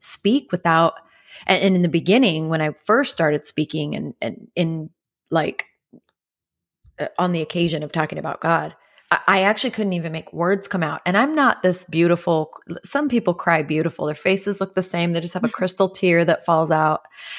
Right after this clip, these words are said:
Speaker 1: and it's just beautiful. I'm not that person. And so I, I always felt very embarrassed, and, like, it looked like I was so weak. It felt very weak.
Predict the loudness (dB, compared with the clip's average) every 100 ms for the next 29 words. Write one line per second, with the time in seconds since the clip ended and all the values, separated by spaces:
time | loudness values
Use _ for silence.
0 | -10 -2 -2 -2 -2 -2 -2 -4 -2 -2
1 | -4 -8 -2 0 2 2 2 2 0 0
2 | -2 -4 -4 -4 -6 -6 -14 -20 _ -8
3 | -6 -2 2 4 4 6 4 4 0 0
4 | 0 0 -2 0 2 0 -2 -4 -4 -6
5 | -2 -4 0 -2 -2 0 0 0 0 0
6 | 0 -2 0 2 2 -2 -4 -8 -2 2
7 | 2 0 -2 -2 -2 0 0 0 2 0
8 | 0